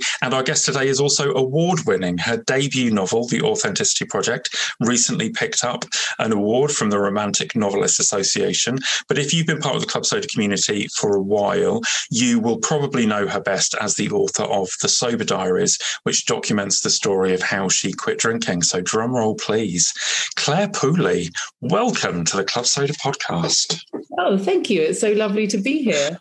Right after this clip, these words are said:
Speaker 1: I'm so glad that you've joined us. Um, so, um, so, you know, your, your name will be familiar to lots of people in the Club Soda community, but we always have people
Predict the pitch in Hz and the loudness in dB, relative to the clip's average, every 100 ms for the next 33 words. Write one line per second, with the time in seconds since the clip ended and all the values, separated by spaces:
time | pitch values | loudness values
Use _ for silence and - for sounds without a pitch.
0 | - 185 185 202 196 196 175 190 170 165 | -2 0 2 0 0 0 0 0 0 0
1 | 180 185 135 92 - - - 180 190 - | 0 2 2 0 0 -2 -2 0 0 0
2 | 220 220 196 196 196 - - - 208 196 | 0 0 0 0 0 -2 -2 0 2 0
3 | 190 - 240 - 208 135 110 139 180 180 | -2 -4 -4 0 0 2 0 0 0 0
4 | 165 185 190 180 170 160 143 135 117 113 | 0 2 2 2 0 2 2 2 2 2
5 | 120 127 120 110 98 - 107 110 117 - | 0 0 0 2 0 0 0 0 0 -2
6 | 80 101 82 95 90 - - - - 90 | -2 -4 -2 -2 -2 -4 -2 -2 -4 -4
7 | 104 95 92 - 98 101 147 170 180 165 | -4 -2 0 -2 -2 -2 0 2 2 2
8 | - 120 113 113 113 107 | 0 -2 -2 -2 0 0